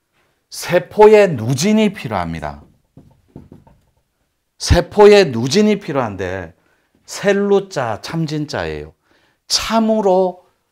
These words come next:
일정한 공간 속에서 싹 세어버린다고, 비어버린다고. 그 비우는 대상이 망념이 돼야 됩니다.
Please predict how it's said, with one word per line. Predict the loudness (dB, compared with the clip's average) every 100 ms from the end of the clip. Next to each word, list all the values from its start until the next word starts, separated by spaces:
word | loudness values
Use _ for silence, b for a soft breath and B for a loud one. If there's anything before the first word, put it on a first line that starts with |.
| _
일정한 | -2 -2 4 4 4 0 -4
공간 | -6 -6 -4 -2 -4
속에서 | -6 -6 -8 -8
싹 | -12 -6 -6 -6
세어버린다고, | -8 0 0 0 -8 -14 -14 -18 -18 -18 -20 _ _ _ _ _
비어버린다고. | -10 0 4 4 2 -12 -16 -14 -16 -16 -20 _ _ -8
그 | -8
비우는 | -6 -2 0 0 -2 -4 -8
대상이 | -8 -6 -6 -2 -2 -2 -4 -6 _ _ _ _ _
망념이 | -6 -6 -4 -4 -2 -4
돼야 | -4 -8
됩니다. | -10 -16 -18